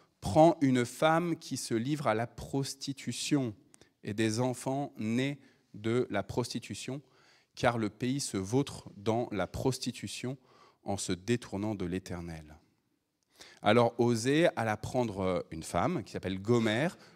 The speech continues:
de Diblaïm, et cette femme devint enceinte et elle lui donna un fils. L'Éternel lui dit, « Appelle-le Jizréel, car d'ici peu de temps, je ferai rendre compte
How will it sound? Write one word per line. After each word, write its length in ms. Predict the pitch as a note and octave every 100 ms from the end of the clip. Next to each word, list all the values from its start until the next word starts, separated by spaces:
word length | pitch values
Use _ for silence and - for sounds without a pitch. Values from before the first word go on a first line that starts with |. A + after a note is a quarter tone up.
| -
de 160 | G2+
Diblaïm, 720 | G2 A2+ A#2 F#2+ F#2+ A#2 E3+ E3 - - -
et 120 | A#2+
cette 260 | - B2 -
femme 320 | D3+ F3 D3
devint 400 | A#2+ A2 G#2 - -
enceinte 600 | B2 - C3+ D#3 G#3 - -
et 200 | C3 -
elle 120 | A2
lui 120 | G2+ G#2
donna 260 | G#2+ D3
un 120 | B2
fils. 540 | G2+ - - - - - _ _ _ _ _ _ _ _ _ _ - - -
L'Éternel 400 | G2+ A2+ B2+ D3+
lui 160 | D3 B2
dit, « 200 | C#3+ F#3+ -
Appelle-le 540 | D3 - D#3+ D3+ D3
Jizréel, 1000 | A#2+ A2+ E3 D3+ C#3+ D3 D3 D#3+ G3 F3 C3+
car 220 | C3 B2+
d'ici 360 | B2 B2+ -
peu 200 | B2+ - D#3
de 100 | C3+
temps, 360 | C#3+ D3+ D3 -
je 180 | - D3+
ferai 340 | - B2+ B2
rendre 420 | A2+ C#3 D3 B2+
compte 340 | A#2+ D3 D#3+